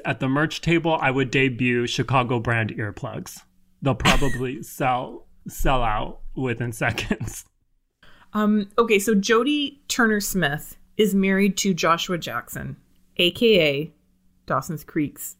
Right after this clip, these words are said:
Speaker 2: Pacey. He hasn't been that literally in, like, twenty-five years, but for some of us, he'll always be Pacey. Um, so he's gonna be in the Fatal Attraction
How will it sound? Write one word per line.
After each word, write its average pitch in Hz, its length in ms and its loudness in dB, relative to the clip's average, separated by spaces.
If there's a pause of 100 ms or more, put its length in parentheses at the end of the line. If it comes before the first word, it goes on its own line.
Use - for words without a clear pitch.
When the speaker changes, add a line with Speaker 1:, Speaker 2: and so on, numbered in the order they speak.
(120)
Speaker 2:
Pacey. - 500 -10 (440)
He 220 160 2
hasn't 196 260 4
been 170 140 2
that 160 180 2
literally 160 480 0
in, 156 80 -6
like, 147 160 -4
twenty-five 143 480 -4
years, - 260 -10
but - 340 -2 (640)
for 214 160 0
some 202 180 0
of 165 140 0
us, 156 120 -6
he'll 180 180 4
always 156 220 -2
be 151 120 -12
Pacey. - 400 -6 (500)
Um, 202 360 4 (120)
so 214 180 4
he's 254 240 0
gonna 302 160 0
be 247 140 2
in 220 80 -2
the 220 60 0
Fatal 196 260 2
Attraction 175 680 0